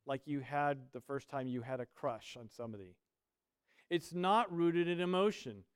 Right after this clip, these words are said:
in personal desire. It finds its roots in the person and work of Christ.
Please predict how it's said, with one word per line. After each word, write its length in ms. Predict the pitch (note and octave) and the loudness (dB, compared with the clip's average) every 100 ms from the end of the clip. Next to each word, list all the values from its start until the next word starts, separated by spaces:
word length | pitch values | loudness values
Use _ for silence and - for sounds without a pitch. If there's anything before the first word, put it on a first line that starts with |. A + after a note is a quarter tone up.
| _ | _
in 160 | E3+ E3+ | -6 -4
personal 480 | F#3+ G3+ F#3 F#3+ F3+ | 2 2 2 -2 -2
desire. 720 | D#3 B2+ D3+ F3 D3+ G#2+ F#2+ _ _ _ - | -2 2 6 6 6 0 -8 _ _ _ -4
It 180 | E3 - | -4 -2
finds 480 | F#3 F#3+ A3 A#3 | 4 6 6 4
its 240 | A#3 - F3 | 0 -2 -2
roots 420 | E3+ E3 D#3 - D#3 | 2 4 4 -2 -8
in 100 | D#3+ | -6
the 100 | D#3+ | -4
person 500 | - D#3+ - E3 D#3+ | -2 -2 -2 -4 -2
and 260 | D3 D3 | -2 2
work 280 | C#3 C3+ C3+ | 4 4 2
of 160 | B2 - | -12 -8
Christ. 520 | - C#3+ A#2 - | 2 4 2 -2